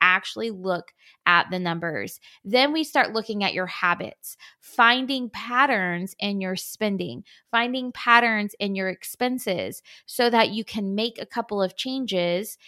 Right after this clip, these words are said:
and set boundaries in place with your spending to help you reach your goals. And then the third step, which is probably one of the most important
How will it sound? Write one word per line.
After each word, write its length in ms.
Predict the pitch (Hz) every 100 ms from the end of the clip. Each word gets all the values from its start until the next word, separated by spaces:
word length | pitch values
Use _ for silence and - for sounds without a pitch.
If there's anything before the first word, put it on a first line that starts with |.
| - -
and 580 | - 196 185 185 185 202 -
set 320 | - 208 -
boundaries 760 | 196 208 220 185 175 190 226 -
in 240 | 202 202
place 440 | 208 208 185 226 -
with 120 | 190
your 180 | 185 185
spending 760 | - - 180 175 196 208 240 269 - - _ _ _ _ -
to 140 | -
help 240 | 226 240 240
you 140 | 220
reach 260 | 185 170 180
your 100 | 175
goals. 460 | 170 113 101 156 - 214
And 160 | 226
then 260 | 226 214 208
the 140 | 202
third 360 | 202 285 320 285
step, 380 | - - 185 185
which 140 | 185
is 200 | 190 180
probably 420 | - 208 202 196 190
one 140 | 190
of 80 | 185
the 180 | 240 349
most 320 | 262 208 -
important 560 | 175 175 143 190 190